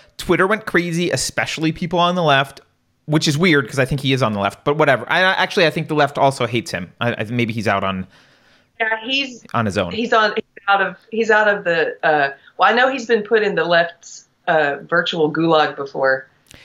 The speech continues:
Speaker 2: They
Speaker 1: Yeah, 'cause he criticizes
Speaker 2: like
Speaker 1: Islam.
Speaker 2: Yeah, they like to eat their own, and he's been eaten once or twice,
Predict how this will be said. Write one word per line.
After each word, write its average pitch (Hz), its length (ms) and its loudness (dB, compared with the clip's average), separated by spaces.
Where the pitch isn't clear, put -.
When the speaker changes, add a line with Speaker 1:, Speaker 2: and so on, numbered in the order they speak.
Speaker 2:
They 185 100 4
Speaker 1:
Yeah, 180 120 6
'cause 180 180 -2
he 180 100 0
criticizes 160 640 2
Speaker 2:
like 226 120 2
Speaker 1:
Islam. 127 420 0
Speaker 2:
Yeah, 185 220 4
they 226 160 4
like 254 260 2
to 240 100 -8
eat 226 220 -8
their 190 220 -2
own, 175 200 -2
and 170 120 -6
he's 196 200 -10
been 202 200 -4
eaten 165 400 -8
once 156 220 -2
or 151 80 -4
twice, 139 420 -4